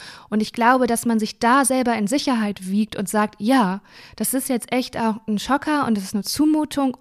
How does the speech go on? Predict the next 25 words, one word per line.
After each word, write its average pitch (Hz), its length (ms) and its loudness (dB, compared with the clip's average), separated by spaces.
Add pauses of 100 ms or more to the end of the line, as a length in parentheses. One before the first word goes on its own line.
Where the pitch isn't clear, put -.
und 220 140 4
ich 214 160 -2
weiß 262 300 2
nicht 202 180 -6
warum. 202 420 0 (380)
Und 220 160 0
dass 226 160 0
man 254 140 2
das 226 180 -2
liebevoll 262 480 2
annimmt 247 520 2
und 226 200 0
nicht 254 340 2 (140)
an 220 160 2
sich 302 240 0
zweifelt, 220 540 0
sondern 214 240 0
einfach 247 300 0
akzeptiert, 233 580 -2
sowas 226 280 0
passiert 233 520 -2
und 202 80 -2
das 190 140 -6
ist 202 80 -6
scheiße 285 680 -2